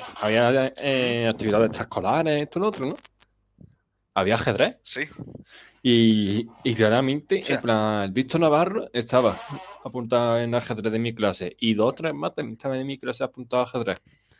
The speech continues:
Speaker 2: Pues mira tú que aquí en España
Speaker 1: Pues
Speaker 2: no se
Speaker 1: en
Speaker 2: ve
Speaker 1: mi
Speaker 2: mucho
Speaker 1: colegio
Speaker 2: eso
Speaker 1: había antes.
Speaker 2: de
Speaker 1: Y te digo otra cosa: había más gente, en plan, de mi franja de edad, en plan, para jugar, en plan,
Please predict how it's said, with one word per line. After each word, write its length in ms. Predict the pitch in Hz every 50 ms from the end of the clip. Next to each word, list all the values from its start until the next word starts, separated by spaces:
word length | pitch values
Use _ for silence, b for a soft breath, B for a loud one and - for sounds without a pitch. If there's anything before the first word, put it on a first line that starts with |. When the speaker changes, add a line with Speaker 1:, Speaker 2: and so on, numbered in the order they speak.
| b b b b b b b b b b b b b b _ _ _ _ _ _ _ _ _ _ _ _ _ b b b b b
Speaker 2:
Pues 160 | - 113 107
mira 220 | 110 113 120 127
tú 100 | 123 143
que 60 | 151 165
aquí 160 | 156 - 123
en 80 | 120
España 380 | 123 123 - 147 139 - 214 233
Speaker 1:
Pues 100 | - 123 120
Speaker 2:
no 160 | 117 117 113
se 80 | 110 110
Speaker 1:
en 20 |
Speaker 2:
ve 60 | 113 113
Speaker 1:
mi 60 | 117
Speaker 2:
mucho 60 | 117
Speaker 1:
colegio 220 | 120 113 117 127 123
Speaker 2:
eso 100 | - 180 170
Speaker 1:
había 260 | 170 170 170 170 170
antes. 340 | 175 170 - - 123 110 - _ _
Speaker 2:
de 320 | _ 151 143 143 139 139 139 139
Speaker 1:
Y 200 | 139 131 123 123
te 140 | 123 - 123
digo 180 | 123 127 143 160
otra 260 | 160 160 156 165 165
cosa: 460 | 165 156 127 101 98 98 95 95 - _ _ _ _ _
había 260 | - 113 110 117 131 139
más 200 | 156 160 151 -
gente, 560 | - 120 107 104 - - 98 92 - - _ _ _ _ _ _
en 240 | - 127 120 117
plan, 500 | 117 127 117 117 113 110 110 110 110 104 _ _ _ _ _ -
de 220 | 131 127 127 123
mi 500 | 123 127 123 123 123 127 120 120 120 117
franja 580 | 117 - - 127 135 131 - 165 165 165 165 160
de 100 | 160 160
edad, 180 | 156 156 151 156
en 100 | 151 151
plan, 280 | 151 147 151 151 139 131
para 220 | - 143 139 135
jugar, 320 | 127 - - 120 131 156 165
en 60 | 156
plan, 480 | - - 127 120 123 123 120 117 110 107